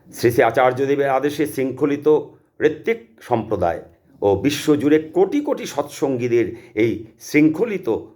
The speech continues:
মাধুর্যময় চলা আজ সমগ্র বিশ্বের কাছে সুখ শান্তির প্রতীক। আজ সৎসঙ্গীরা শ্রী শ্রী আচার্যদেবের সুযোগ্য,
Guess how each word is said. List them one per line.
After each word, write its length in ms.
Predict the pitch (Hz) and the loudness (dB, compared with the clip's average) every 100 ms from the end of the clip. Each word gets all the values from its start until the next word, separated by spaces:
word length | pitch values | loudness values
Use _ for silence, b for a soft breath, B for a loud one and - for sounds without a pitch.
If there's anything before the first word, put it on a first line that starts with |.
| _ - | _ -6
মাধুর্যময় 880 | 98 120 151 202 151 123 104 98 92 | -2 0 0 0 0 0 2 -2 -2
চলা 340 | 101 101 135 143 B B B | 0 2 2 -2 B B B
আজ 200 | 110 135 - B B | 0 0 -2 B B
সমগ্র 680 | - - 190 277 311 - 226 170 - - | -6 0 2 4 0 0 0 0 -6 -6
বিশ্বের 400 | 151 160 180 180 | -6 -4 -4 -4
কাছে 260 | - - 117 92 - _ _ | -6 -4 -4 -4 -10 _ _
সুখ 300 | - 139 131 - | -6 -2 -2 -6
শান্তির 600 | - - 110 - 151 156 - - - - _ _ _ _ - | -10 -2 -2 2 4 4 0 -10 -20 -20 _ _ _ _ -8
প্রতীক। 380 | 95 95 123 120 - - _ _ _ _ _ _ - | -6 -4 -4 -4 -12 -20 _ _ _ _ _ _ -4
আজ 200 | 87 95 | 0 0
সৎসঙ্গীরা 760 | - - 101 - 113 117 120 127 120 - _ _ _ _ | -2 -4 -4 -2 0 2 2 2 0 -10 _ _ _ _
শ্রী 120 | - 113 | -14 -8
শ্রী 100 | - | -6
আচার্যদেবের 800 | 110 117 127 131 131 131 139 139 | -4 2 2 2 -2 -2 -2 -2
সুযোগ্য, 540 | - 139 185 123 | -2 2 2 2